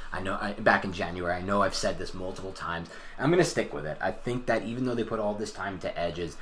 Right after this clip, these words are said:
if DeVonta Smith was on the board, they would declare him to be too good of a value in their minds to go edge instead. And they would then, in my mind, consider doing what another person who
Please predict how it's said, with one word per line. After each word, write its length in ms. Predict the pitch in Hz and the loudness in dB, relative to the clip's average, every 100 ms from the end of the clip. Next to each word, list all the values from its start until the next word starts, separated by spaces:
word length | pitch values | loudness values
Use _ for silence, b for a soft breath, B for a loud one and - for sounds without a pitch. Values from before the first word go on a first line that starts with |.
| B - | B -8
if 160 | - | -8
DeVonta 400 | - 101 107 117 | 2 6 6 4
Smith 240 | 98 113 104 | -2 -2 -2
was 140 | 95 | -2
on 80 | 87 | -4
the 40 | |
board, 340 | 80 82 90 80 | -6 -4 -4 -4
they 100 | 80 | -4
would 160 | 78 | -4
declare 400 | - - - 104 | -4 -2 0 0
him 160 | 107 95 | 0 -4
to 80 | 82 | -6
be 100 | 82 | -8
too 220 | - 120 | -8 -6
good 180 | 110 107 | -4 -2
of 80 | 98 | -2
a 60 | |
value 480 | 80 92 92 90 85 | -2 2 2 0 -4
in 100 | 82 | -6
their 140 | 85 85 | -4 -4
minds 440 | 85 87 82 82 B - | -4 -6 -6 -10 B -16
to 80 | - | -10
go 300 | - 92 87 | -2 0 0
edge 280 | 90 85 80 | -2 -4 -4
instead. 500 | 80 - 90 87 80 | -8 -6 -4 -4 -4
And 100 | 80 | -4
they 80 | 85 | -4
would 220 | 82 82 | -4 0
then, 340 | 139 147 104 - - | 2 2 0 -6 -8
in 60 | 92 | 0
my 160 | 92 | 0
mind, 320 | 90 90 87 85 - - - | 2 -2 -4 -10 -18 -20 -12
consider 460 | 95 - 95 92 | -8 -2 0 0
doing 260 | 82 95 85 | 0 -4 -4
what 180 | 87 82 | -6 -6
another 380 | 90 175 160 - B B B - | 0 4 4 2 B B B 0
person 280 | 110 98 | 2 0
who 180 | 90 85 | -4 -6